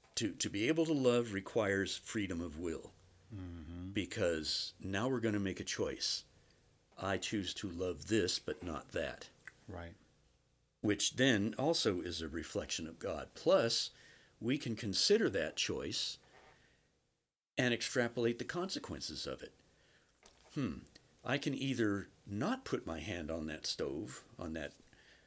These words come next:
Speaker 1: that fire right there, or I can. If I do, it's probably gonna hurt. I'm gonna damage my hand, I'm gonna be burned. Uh, that's not good.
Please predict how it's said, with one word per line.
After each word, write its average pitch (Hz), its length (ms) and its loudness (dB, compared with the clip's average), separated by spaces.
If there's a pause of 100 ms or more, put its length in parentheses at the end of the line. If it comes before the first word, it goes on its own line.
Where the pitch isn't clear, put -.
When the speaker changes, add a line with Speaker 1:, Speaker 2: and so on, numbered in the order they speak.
(140)
Speaker 1:
that - 200 -4
fire 120 360 0
right 80 280 0
there, 110 220 0
or 110 220 2
I 131 60 0
can. 214 480 -4 (1300)
If 220 200 4
I 101 160 2
do, 127 640 6 (960)
it's 113 100 -8
probably 127 240 -4
gonna 131 180 -2
hurt. 107 300 -2 (880)
I'm 98 120 -4
gonna 95 180 0
damage 95 460 0
my 120 100 0
hand, 95 400 -2
I'm 87 100 -4
gonna 87 140 -4
be 104 140 -2
burned. 95 480 -2 (360)
Uh, 95 40 -8 (160)
that's 101 200 0
not 104 220 -2
good. 104 320 2